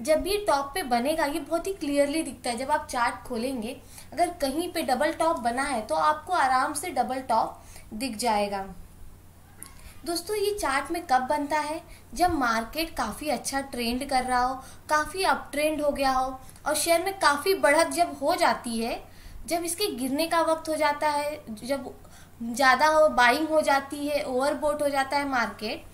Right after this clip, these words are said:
तब ये ज़्यादातर अप ट्रेंड में ये, ये जो पैटर्न है अप ट्रेंड में ही बनता है। जैसे अभी देख रहे हैं आप, ये शेयर ऊपर की ओर जा रहा है, तो कहीं इधर ही एक ये ट्रेंड भी बन सकता है, ऐसे ऊपर जाएगा फिर नीचे आएगा,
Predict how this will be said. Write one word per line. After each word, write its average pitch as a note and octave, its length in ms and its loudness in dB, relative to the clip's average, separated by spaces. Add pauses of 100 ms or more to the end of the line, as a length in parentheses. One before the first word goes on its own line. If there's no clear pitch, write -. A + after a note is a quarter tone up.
(360)
तब G4+ 200 4
ये G4 140 0
ज़्यादातर C4+ 600 2 (260)
अप C#4 220 4
ट्रेंड C4 280 0
में D4 100 0
ये, C4 240 -4 (100)
ये C#4 220 -4
जो F4 360 -4 (300)
पैटर्न C4 380 2
है E4+ 160 -2
अप C#4 300 -2
ट्रेंड C#4+ 260 0
में D4 80 -2
ही E4+ 100 0
बनता A3+ 340 -2
है। G3 160 -4 (500)
जैसे B3 180 0
अभी D4 200 -2
देख C4+ 240 -2
रहे D4 100 0
हैं D4 60 2
आप, C#4+ 120 -2
ये C#4+ 120 -6
शेयर C#4 300 0
ऊपर C4 260 -4
की B3 120 -2
ओर A3+ 120 4
जा G3+ 220 -2
रहा G3+ 100 -4
है, G3+ 100 -10 (300)
तो G4 100 -4
कहीं F4 380 -2
इधर C#4 240 -2
ही E4 200 -2
एक D#4+ 220 -6
ये E4+ 240 -6 (300)
ट्रेंड D4 340 4
भी F#4 120 -2
बन B3+ 220 4
सकता G#3+ 340 -2
है, G#3 100 -2
ऐसे A#3+ 280 -2
ऊपर C4+ 300 -4
जाएगा D4 360 2
फिर D#4+ 180 -6
नीचे A#3+ 400 -4
आएगा, C#4+ 380 -2